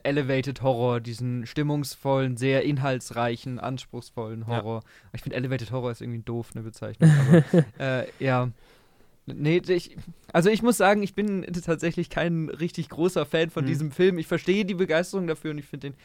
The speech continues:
Speaker 1: kann man auch sehr gut empfehlen, gerade wenn man so Gesch-, Filme mag, die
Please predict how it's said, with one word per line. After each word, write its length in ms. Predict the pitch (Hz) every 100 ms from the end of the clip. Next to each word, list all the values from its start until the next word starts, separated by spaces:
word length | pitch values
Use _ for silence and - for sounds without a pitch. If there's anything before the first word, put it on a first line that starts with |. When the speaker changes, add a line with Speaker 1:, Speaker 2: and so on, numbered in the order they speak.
| - _
Speaker 1:
kann 140 | 143
man 120 | 156 139
auch 100 | 131
sehr 160 | 156
gut 140 | 160 143
empfehlen, 420 | 135 - 143 135
gerade 300 | 123 127 123
wenn 100 | 135
man 140 | 131
so 120 | 127 131
Gesch-, 180 | 135 - -
Filme 320 | _ 147 151
mag, 360 | 143 131 135 _
die 280 | 135 139